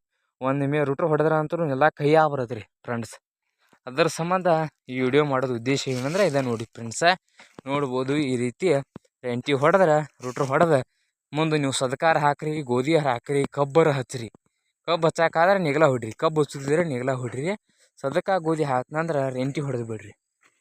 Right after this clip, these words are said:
ಈ ರೀತಿ ಮೂರ್ ರೆಂಟಿ ಹಾಕಿ ಹೊಡೆದ್ ಬಿಟ್ರ ಅಂತೂ ನೆಲ ಫುಲ್ ಕೈಯಾಗ ಬರ್ತೈತ್ರಿ. ಹೊಳ್ಳಿ ಒಂದ್ ಮೇ ರುಟ್ರು ತಿಕ್ಕಿರ ಅಂತೂ ಒಟ್ಟು ಹಸನ ಸ-, ಸ್ವಚ್ಛ ಆಕೈತ್ರಿ ನೆಲ.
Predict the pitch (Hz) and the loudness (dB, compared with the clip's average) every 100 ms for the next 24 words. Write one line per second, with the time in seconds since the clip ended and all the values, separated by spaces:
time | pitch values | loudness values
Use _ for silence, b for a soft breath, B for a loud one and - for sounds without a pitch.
0 | _ - 117 120 - 151 127 117 113 120 | _ -14 -10 -8 -6 -6 -4 -4 -4 -6
1 | 147 143 - 127 117 131 139 127 143 156 | -4 -6 -4 -6 -4 -2 -2 -4 -4 -4
2 | 147 143 131 123 143 - 170 - 139 165 | -4 -4 -2 0 0 -2 -8 -4 2 4
3 | 180 147 135 - 233 - _ _ _ - | 4 0 -6 -4 -6 -6 _ _ _ -20
4 | _ - 160 180 165 147 143 127 156 - | _ -2 0 2 0 0 -2 -2 -8 -12
5 | - 151 143 160 139 156 120 - 170 156 | -6 -4 -2 -2 -2 -4 -8 -4 -2 -2
6 | - 120 107 - 135 - 202 151 131 123 | -4 -6 -6 -6 -8 -2 -2 -2 -6 -8
7 | 107 | -6